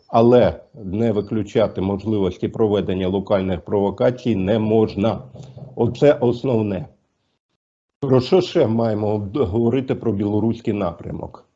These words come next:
Е, н-, власне, наразі і Лукашенко, і російська сторона фактично підвищують ставки напередодні, знов-таки, можливого контрнаступу <clears throat>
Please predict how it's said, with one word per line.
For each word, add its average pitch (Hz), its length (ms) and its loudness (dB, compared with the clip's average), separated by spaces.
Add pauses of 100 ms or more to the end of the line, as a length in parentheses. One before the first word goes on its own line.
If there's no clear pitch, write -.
(540)
Е, 98 400 4 (160)
н-, 104 600 0 (500)
власне, 104 840 4 (100)
наразі 143 760 0
і 147 240 2
Лукашенко, 131 920 -2
і 123 200 2
російська 107 520 -2
сторона 110 420 -2
фактично 104 580 -4
підвищують 104 760 -2
ставки 127 600 0 (460)
напередодні, 123 1120 2
знов-таки, 123 640 -2
можливого 104 540 0
контрнаступу 107 1040 -2 (640)
<clears throat> - 0 -